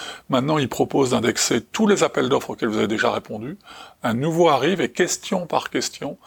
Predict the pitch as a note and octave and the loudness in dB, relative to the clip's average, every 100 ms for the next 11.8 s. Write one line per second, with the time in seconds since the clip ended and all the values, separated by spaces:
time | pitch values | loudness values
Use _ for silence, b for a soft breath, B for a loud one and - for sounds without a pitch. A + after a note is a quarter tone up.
0 | B B G3 A#2 B2+ - D#3 D3 D#3 E3 | B B -6 -4 -4 0 0 2 4 4
1 | F3+ B2 B2 D3 D#3 D3+ C3+ - - B2 | 2 0 0 2 2 2 0 0 -2 -8
2 | - - - - - B B B - C3+ | -6 -8 -6 -8 -8 B B B -2 0
3 | - C3 B2 C#3+ B2 - A2+ - - D3 | 2 2 2 2 0 0 -6 -6 -2 0
4 | B2 - - - B B B C3+ B2+ C#3 | 0 -2 -10 -12 B B B -2 2 2
5 | C#3+ C3 C3 C#3 - - B2 C3 - G#2+ | 2 4 4 4 2 0 2 2 2 0
6 | B2 D3+ - D3+ C3+ B2+ A#2 A#2 - C3 | 0 -2 -2 -2 0 0 0 -2 0 0
7 | - A#2+ A#2 A#2+ C3 D#3 - D3+ C#3 B | 0 0 0 2 2 2 2 0 -2 B
8 | B B - B2 - C3+ A#2+ B2+ - C3 | B B -4 0 2 2 0 -2 -2 0
9 | B2 B2 - C3+ F3 - b b _ F3+ | -2 -2 0 2 2 -2 b b _ -8
10 | E3+ - D#3 D3+ D3+ D3+ - C3+ A#2+ C3+ | -6 -4 -2 -2 0 -2 0 0 2 -2
11 | - A#2+ A#2+ - G#2+ A#2+ C#3 F3+ | 0 0 2 0 2 2 2 0